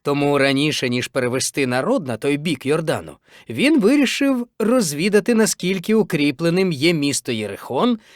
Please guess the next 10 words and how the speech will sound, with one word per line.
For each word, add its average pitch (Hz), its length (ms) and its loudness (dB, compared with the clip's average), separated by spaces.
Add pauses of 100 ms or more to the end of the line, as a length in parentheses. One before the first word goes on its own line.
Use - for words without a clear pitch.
(100)
яке 135 420 0
потрібно 202 640 0
було 240 280 4
взяти 139 480 0
в 151 80 -2
першу 113 440 -4
чергу. 85 520 -10 (1500)
Ісус 214 440 0
послав 156 520 -2
уперед 135 520 -2